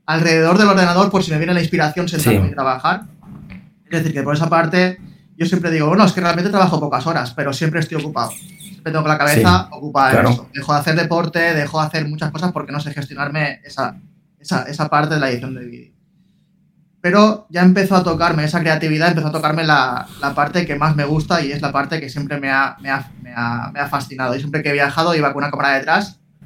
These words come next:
Speaker 1: porque para mí un viaje sin cámara me fal-, iba cojo, me faltaba algo.
Speaker 2: Ujú.
Speaker 1: En este, en este último viaje por, que me fui a Suiza con la furgoneta, con Django y la bicicleta,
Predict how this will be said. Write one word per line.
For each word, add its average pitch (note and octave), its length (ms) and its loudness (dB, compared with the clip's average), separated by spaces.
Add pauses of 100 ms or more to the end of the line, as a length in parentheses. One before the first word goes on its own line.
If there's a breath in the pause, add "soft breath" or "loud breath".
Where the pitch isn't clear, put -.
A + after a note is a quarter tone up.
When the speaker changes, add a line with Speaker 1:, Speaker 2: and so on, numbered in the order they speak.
(380)
Speaker 1:
porque C3+ 220 -10
para C3+ 180 -4
mí D3+ 100 -2
un D#3+ 100 2
viaje C#3 300 0
sin C3 220 -12
cámara D#3+ 500 2
me C#3+ 120 -8
fal-, B2+ 160 -10
iba C#3+ 180 -4
cojo, B2 380 -10
me - 80 -20
faltaba B2 420 -6
algo. A#2+ 140 8
Speaker 2:
Ujú. A#2+ 320 6 (1600)
Speaker 1:
En - 140 -12
este, D3 160 -4
en D3+ 140 2 (220)
este D3+ 200 0
último F3 240 2
viaje D#3 320 2
por, C3+ 420 0
que B2+ 60 -10
me A#2+ 140 -6
fui B2 120 -8
a - 40 -4
Suiza C3+ 320 -8
con C3 100 -6
la A#2+ 100 -2
furgoneta, B2+ 680 -4
con A2+ 180 -14
Django C3 400 -6
y A#2 60 -14
la G#2+ 80 -4
bicicleta, A#2+ 680 -8